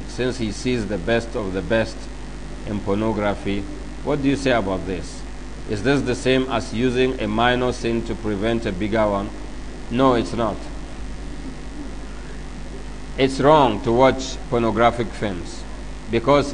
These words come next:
in, in them you see people naked. Women should not see fellow women naked.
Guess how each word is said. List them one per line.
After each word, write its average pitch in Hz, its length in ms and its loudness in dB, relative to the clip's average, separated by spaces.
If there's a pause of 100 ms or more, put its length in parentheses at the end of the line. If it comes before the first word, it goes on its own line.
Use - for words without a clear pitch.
in, 123 240 -2 (120)
in 123 300 2
them 135 340 6
you 120 280 4
see 147 600 6 (960)
people 135 320 4
naked. 123 500 4 (1000)
Women 147 460 8
should 135 180 2
not 143 320 4
see 143 240 2
fellow 135 420 6
women 117 280 2
naked. 98 360 -2